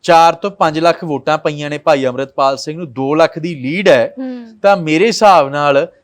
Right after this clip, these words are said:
Speaker 1: ਇੱਕ ਬੜਾ ਕੁਛ, ਇੱਕ ਮੈਸੇਜ ਦਿੰਦੀ ਹੈ। ਬਾਕੀ ਆਪਾਂ ਦੇਖ ਲਈਏ, ਜਿੱਡਾ ਉਹ ਗਰਮ ਹਲਾਕਾ ਹੈ, ਜਿਹੜਾ ਹਲਕਾ ਹੈ, ਉਹ ਗਰਮ,
Speaker 2: ਹਮ।
Speaker 1: ਜਿਹੜਾ ਇੱਕ ਜਨੂਨੀ ਲੋਕਾਂ ਦਾ ਹਲਕਾ ਹੈ।
Speaker 2: ਬਿਲਕੁਲ।
Speaker 1: ਮਾਝੇ ਦਾ ਜਿਹੜਾ ਏਰੀਆ ਹੈ,
Speaker 2: ਹਮ।
Speaker 1: ਖੇਮਕਰ, ਤਰਨਤਾਰਨ,
Speaker 2: ਮਾਝੇ
Speaker 1: ਜਿਹੜਾ
Speaker 2: ਦੇ ਜਰਨੈਲਾਂ ਦੇ ਤੌਰ ਤੇ ਜਾਣਿਆ
Speaker 1: ਮਾਝੇ ਦੇ
Speaker 2: ਜਾਂਦਾ।
Speaker 1: ਜਰਨੈਲ ਨੇ ਸਾਰੇ ਉੱਥੇ, ਜਿਹੜਾ ਬਾਰਡਰ ਦਾ ਹਲਕਾ, ਉਹ
Speaker 2: ਹਮ।
Speaker 1: ਪਹਿਲਾਂ ਹੀ ਲੋਕ ਬੜੇ ਜਨੂਨੀ ਨੇ।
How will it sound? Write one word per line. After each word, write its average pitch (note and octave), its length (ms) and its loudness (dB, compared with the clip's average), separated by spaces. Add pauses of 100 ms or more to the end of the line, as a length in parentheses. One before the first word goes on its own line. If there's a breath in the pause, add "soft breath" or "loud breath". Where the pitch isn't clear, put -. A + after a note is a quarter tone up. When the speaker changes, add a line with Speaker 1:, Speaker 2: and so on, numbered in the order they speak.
(140)
Speaker 1:
ਇੱਕ F3 180 -6
ਬੜਾ D#3 340 4
ਕੁਛ, G3 240 -8
ਇੱਕ F#3 160 -6
ਮੈਸੇਜ D#3 440 -6
ਦਿੰਦੀ D#3 320 -4
ਹੈ। C#3+ 200 2 (300 soft breath)
ਬਾਕੀ E3 300 -2
ਆਪਾਂ F3+ 280 -2
ਦੇਖ D3 240 -6
ਲਈਏ, D#3+ 340 -2 (320)
ਜਿੱਡਾ D3 320 0
ਉਹ F3 220 -4
ਗਰਮ C#3 360 0
ਹਲਾਕਾ C#3+ 460 0
ਹੈ, C3+ 320 0
ਜਿਹੜਾ D3+ 260 -2
ਹਲਕਾ C#3 380 0
ਹੈ, D#3+ 80 6
ਉਹ D3 120 0
ਗਰਮ, C3 280 0
Speaker 2:
ਹਮ। C#3 200 -10
Speaker 1:
ਜਿਹੜਾ C#3+ 300 -6
ਇੱਕ D#3+ 200 -6
ਜਨੂਨੀ D3 400 -8
ਲੋਕਾਂ E3 360 -4
ਦਾ D3+ 220 2
ਹਲਕਾ C3 220 -2
ਹੈ। D3 100 4
Speaker 2:
ਬਿਲਕੁਲ। C3 240 -6 (240)
Speaker 1:
ਮਾਝੇ D3 360 2
ਦਾ F3 140 4
ਜਿਹੜਾ D#3 320 4
ਏਰੀਆ D3 340 0
ਹੈ, D3+ 60 2
Speaker 2:
ਹਮ। D3+ 120 -8
Speaker 1:
ਖੇਮਕਰ, D3 440 -6
ਤਰਨਤਾਰਨ, D3 720 -6
Speaker 2:
ਮਾਝੇ C#4 220 -2
Speaker 1:
ਜਿਹੜਾ E4 120 2
Speaker 2:
ਦੇ F4 120 -6
ਜਰਨੈਲਾਂ C4+ 440 -8
ਦੇ C4+ 100 -8
ਤੌਰ A3+ 200 -10
ਤੇ D#3 60 -16
ਜਾਣਿਆ D3 140 -8
Speaker 1:
ਮਾਝੇ D#3 340 0
ਦੇ F#3 80 -4
Speaker 2:
ਜਾਂਦਾ। D#3+ 40 -10
Speaker 1:
ਜਰਨੈਲ C3+ 440 -2
ਨੇ F3 80 -6
ਸਾਰੇ D#3 360 -2
ਉੱਥੇ, D#3+ 320 -6
ਜਿਹੜਾ D3 340 -4
ਬਾਰਡਰ B2+ 380 0
ਦਾ D#3+ 180 2
ਹਲਕਾ, D3 320 -2
ਉਹ G3 80 0
Speaker 2:
ਹਮ। A3+ 60 -12
Speaker 1:
ਪਹਿਲਾਂ G3+ 220 0
ਹੀ B3+ 60 0
ਲੋਕ G#3 180 0
ਬੜੇ E3 240 -2
ਜਨੂਨੀ D3+ 400 -10
ਨੇ। C#3+ 160 -6